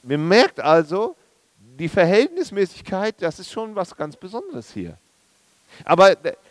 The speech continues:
der Herr macht, der, der, der geht jetzt nicht hin und sagt hier, hey, „Ey, ich motiviere euch, schaut mal, was ihr am Ende bekommt. Aber ihr müsstet jetzt was einsetzen.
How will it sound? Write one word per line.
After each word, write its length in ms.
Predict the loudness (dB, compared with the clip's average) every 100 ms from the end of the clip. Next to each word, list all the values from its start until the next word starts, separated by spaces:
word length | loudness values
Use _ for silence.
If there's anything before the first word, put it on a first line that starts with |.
| -4
der 140 | 2 4
Herr 220 | 4 2
macht, 300 | 0 -4 -4
der, 100 | -6
der, 200 | -6 -16
der 300 | -6 -4 -4
geht 320 | -8 -10 -6
jetzt 160 | -6 -6
nicht 180 | -12 -8
hin 180 | -8
und 140 | -8 -8
sagt 240 | -10 -10
hier, 160 | -8 -4
hey, 420 | 0 0 -2 -12 _ _ _ _ _
„Ey, 220 | -10 -10
ich 100 | -10
motiviere 500 | -8 -8 -6 -6 -4
euch, 140 | -6 -8
schaut 180 | -12
mal, 120 | -10 -8
was 140 | -4
ihr 60 | -4
am 100 | -2
Ende 300 | -4 -4 -8
bekommt. 560 | -8 -2 -4 -4 -14 _ -16
Aber 260 | -4 0 0
ihr 100 | -2
müsstet 320 | -8 -12 -8
jetzt 380 | 0 0 0 -8
was 160 | -8
einsetzen. 880 | -6 -8 -6 -6 -8 -10 -20 -20